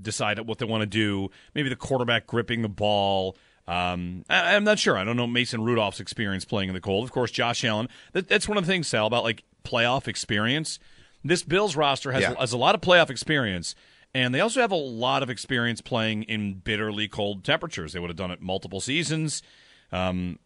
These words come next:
Speaker 1: <laughs> it's the kind of thing where if a team's going to the Stanley Cup playoffs, you could say, like, okay, how many players on the roster have had Stanley Cup experience or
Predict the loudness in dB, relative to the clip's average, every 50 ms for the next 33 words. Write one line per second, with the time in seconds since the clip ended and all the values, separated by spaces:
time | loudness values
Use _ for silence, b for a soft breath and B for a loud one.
0 | _ _ _ _ _ 0 0 0 0 2 0 0 0 2 0 -2 -2 0 0 0
1 | 0 B B B B B -2 -2 -2 -2 -2 -2 -2 -2 0 2 2 2 4 2
2 | 0 -2 -2 -2 -2 -2 -2 0 -2 -2 -2 0 0 2 2 2 0 -2 -4 -6
3 | -4 -2 -2 0 0 0 -2 -2 -4 -2 0 0 0 0 0 0 0 -2 -2 0
4 | 0 0 2 2 0 0 0 -2 -2 -2 -2 -2 -2 -4 -6 -8 -8 -6 -4 -6
5 | -4 -2 -2 -2 -2 -2 -8 -14 -16 -16 -14 -12 -10 -10 -6 -4 -4 -4 -4 -6
6 | -8 -2 0 2 2 2 2 0 -4 -6 -6 -6 -6